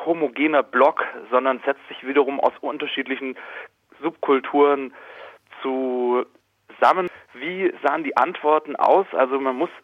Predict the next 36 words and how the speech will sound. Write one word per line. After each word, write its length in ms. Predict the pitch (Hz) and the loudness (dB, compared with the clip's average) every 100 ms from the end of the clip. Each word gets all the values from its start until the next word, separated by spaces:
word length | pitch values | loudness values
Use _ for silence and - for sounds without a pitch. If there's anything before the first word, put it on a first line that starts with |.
| 123 | 0
sagen, 240 | 127 160 | 4 4
dass 120 | 156 - | 0 -8
diese 200 | 143 139 | -4 -4
Diskussion 640 | 147 - 139 - 139 196 | -4 -8 -8 -4 0 0
um 140 | 175 | 0
homopho-, 420 | 139 151 143 - - | -4 -4 -4 -8 -4
homophobe 480 | 156 170 - 156 | -2 -2 -2 -2
Lyrics, 400 | 143 131 175 165 - - | 0 2 2 0 -4 -16
die 340 | - 170 175 - - _ _ | -14 -12 -10 -12 -14 _ _
sozusagen 560 | 135 139 135 135 135 123 | -8 -6 -2 0 0 -2
durch 180 | 160 - _ _ _ _ _ _ _ _ _ | -2 -2 _ _ _ _ _ _ _ _ _
Outrage 600 | 123 156 - 113 107 - - | 6 6 2 -2 -2 -12 -4
und, 340 | 127 139 135 | -4 -4 -4
ähm, 240 | - 113 110 | -2 -2 -4
J-Flag, 540 | - 165 - 127 113 - | 2 2 2 -2 -2 0
auch 160 | 120 - | 0 0
immer 160 | 135 | -2
ganz 220 | 120 117 | -2 -2
wichtig, 260 | 143 - 120 | -6 -8 -2
da 120 | 113 | 2
war 100 | 113 | 4
auch 80 | 131 | 2
eine 120 | 131 | -2
jamaikanische 600 | - 120 117 123 135 113 | -2 -2 0 2 2 2
Organisation 680 | 113 110 110 113 - 120 120 | 0 0 -4 -8 -8 -6 -4
mit 160 | 123 - | -4 -6
dabei, 280 | 104 101 | -2 -2
nicht 180 | 101 120 | -2 -8
nur 80 | 139 | -6
eine 120 | 135 | -6
britische, 460 | - 143 143 117 - | -6 -8 -4 -4 -2
als 140 | - | -4
das 100 | - | -4
Ganze 220 | 110 104 | -8 -6
losgegangen 520 | 107 107 - 110 110 | -8 -12 -12 -6 -6
ist. 100 | 113 | -6